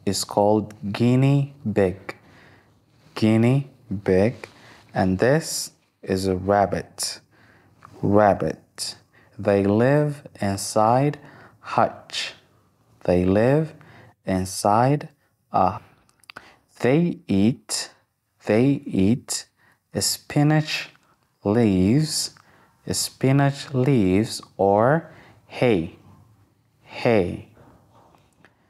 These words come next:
This pet is called dog,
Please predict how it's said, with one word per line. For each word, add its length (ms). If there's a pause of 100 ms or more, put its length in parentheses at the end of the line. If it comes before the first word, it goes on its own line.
(460)
This 580 (240)
pet 580 (800)
is 200
called 600 (280)
dog, 540